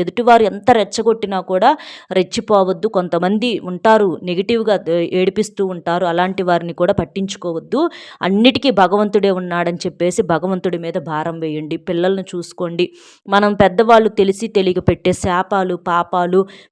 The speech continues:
తెలిసి తెలియక మనం నోరు జారేవి, ఇవన్నీ కూడా చివరికి ఏంటంటే మన బిడ్డల మీద ఎఫెక్ట్ చూపిస్తాయి. కాబట్టి అలాంటి పాపాలను అనేవి తెలిసి తెలియక కూడా కొనుక్కొని తెచ్చుకోవద్దండి. కాబట్టి ఇలాంటి నియమాలు అనేవి ఆచరించి చక్కగా రేపు కార్తీక పౌర్ణమి రోజున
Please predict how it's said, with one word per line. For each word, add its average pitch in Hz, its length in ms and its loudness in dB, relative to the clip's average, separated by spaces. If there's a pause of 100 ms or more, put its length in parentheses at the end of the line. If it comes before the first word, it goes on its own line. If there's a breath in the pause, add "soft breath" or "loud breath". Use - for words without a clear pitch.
తెలిసి 254 320 4
తెలియక 247 340 8
మనం 196 340 2
నోరు 214 240 4
జారేవి, 190 460 2
ఇవన్నీ 196 420 2 (120)
కూడా 226 160 4 (120)
చివరికి 220 400 2
ఏంటంటే 190 260 -4 (380)
మన 185 120 0
బిడ్డల 190 500 2
మీద 233 140 -2
ఎఫెక్ట్ 196 440 -2
చూపిస్తాయి. 170 400 -6
కాబట్టి 175 500 0 (480 loud breath)
అలాంటి 226 480 6 (300)
పాపాలను 190 500 4
అనేవి 185 260 -2 (120)
తెలిసి 196 280 2
తెలియక 185 380 -2 (120)
కూడా 190 140 0 (120)
కొనుక్కొని 190 460 -2
తెచ్చుకోవద్దండి. 170 840 -6 (440 soft breath)
కాబట్టి 196 340 0
ఇలాంటి 208 380 4
నియమాలు 190 380 -2
అనేవి 175 280 -2 (120)
ఆచరించి 165 520 -10
చక్కగా 190 280 -2
రేపు 185 220 -2
కార్తీక 180 440 -4 (100)
పౌర్ణమి 175 360 -4
రోజున 180 320 -2